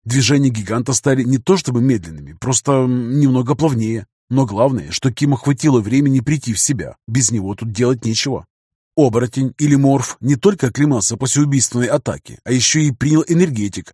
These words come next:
и, похоже, наркотик, о котором говорила Алиса. Его зрачки стали белыми, а по лицу обильно лился пот. Мышцы ещё больше раздулись, проступили вены. Ким заревел нечеловеческим голосом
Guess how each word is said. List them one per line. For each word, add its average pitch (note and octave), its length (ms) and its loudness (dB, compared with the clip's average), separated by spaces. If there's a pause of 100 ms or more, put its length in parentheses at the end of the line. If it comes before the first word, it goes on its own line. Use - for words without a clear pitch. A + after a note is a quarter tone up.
(100)
и, A#2 280 0
похоже, C3 480 0
наркотик, A#2+ 680 -2
о A#2+ 80 -2
котором B2+ 380 0
говорила B2 420 2
Алиса. C#3 440 -4 (160)
Его B2 260 0
зрачки B2+ 400 -2
стали C#3+ 280 2
белыми, G#2 420 -2
а A#2 100 -4
по C#3 80 0
лицу B2+ 360 0
обильно C#3 400 0
лился C3 400 2
пот. - 280 -8 (140)
Мышцы B2+ 340 0
ещё D#3+ 320 2
больше A#2 340 0
раздулись, B2+ 600 -2
проступили C#3+ 520 0
вены. D3+ 360 -4 (180)
Ким D#3 220 2
заревел C3 420 2
нечеловеческим C#3 840 2
голосом C3 400 2